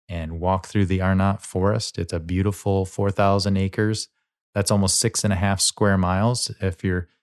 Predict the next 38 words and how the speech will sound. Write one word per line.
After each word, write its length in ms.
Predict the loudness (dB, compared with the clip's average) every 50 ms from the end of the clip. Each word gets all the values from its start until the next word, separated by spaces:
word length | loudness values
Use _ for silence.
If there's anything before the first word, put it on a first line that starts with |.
| _ _ -4
have 140 | -2 -2 -2
a 40 |
hard 240 | 0 0 2 2 0 2
time 240 | 0 0 0 0
kind 160 | 0 0 0 0
of 80 | 2
visualizing 640 | 2 0 0 0 0 2 2 4 4 4 2 2 2
what 180 | 2 0 -2 -4 _ _
four 240 | -10 -4 -2 -2 0
thousand 320 | 0 0 0 0 0 -4
three 180 | -2 -2 0 0
hundred 240 | 2 2 2 2 2
acres 320 | 0 0 -2 -4 -6 -2
looks 260 | -2 -2 -2 -2 -2
like. 320 | 0 2 2 0 -2 -4 _ _ _ _ _ _ -4
And 300 | -2 0 0 0 0 -2
it's 120 | -4 -6
crisscrossed 680 | -6 -2 -2 -2 -2 -2 -2 0 2 2 2 2 0 -2
with 160 | -4 -4 -2
some 140 | 0 0 2
nice 260 | 2 2 2 0 -2
forest 460 | -4 -4 -2 0 0 0 -2 -2 0
roads 340 | 2 4 4 4 2 2 0
and 100 | -2 -2
some 200 | -2 0 0 2
really 240 | 2 2 2 2 0
beautiful, 720 | 0 -2 -2 -2 -2 -4 -4 -4 -4 -4 -2 -2 -4 -6 -8 -12 _ _ -10 0
just 240 | 0 0 2 4
beautiful 320 | 4 4 4 2 2 0 -2
scenery. 420 | 0 2 2 2 2 0 -2 -8 -12 _ _ _ _
So 120 | -12 -8 -8
stop 300 | -2 0 0 0 0 0
by 180 | -2 -2 -2
if 160 | -4 -6 -6 -8
you're 140 | -8 -6
in 100 | -6 -6
the 100 | -6 -6
area. 360 | -6 -8 -8 -10 -10 -12 -14